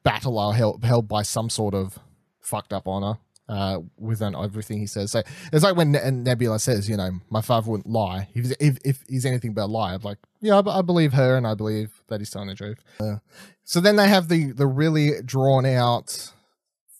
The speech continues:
fire, well, Thor walks outside the door and it cuts to blank. And it's not five years later, it's five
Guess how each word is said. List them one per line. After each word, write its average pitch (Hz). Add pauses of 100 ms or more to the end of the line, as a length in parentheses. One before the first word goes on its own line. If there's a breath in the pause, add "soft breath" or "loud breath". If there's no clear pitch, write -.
(100)
fire, 120
well, 113 (180)
Thor 135
walks 113
outside 101
the -
door 104 (340 loud breath)
and 113
it 113
cuts -
to 117
blank. 98 (140)
And 110
it's 107
not 156
five 127
years 127
later, 104
it's - (720)
five 82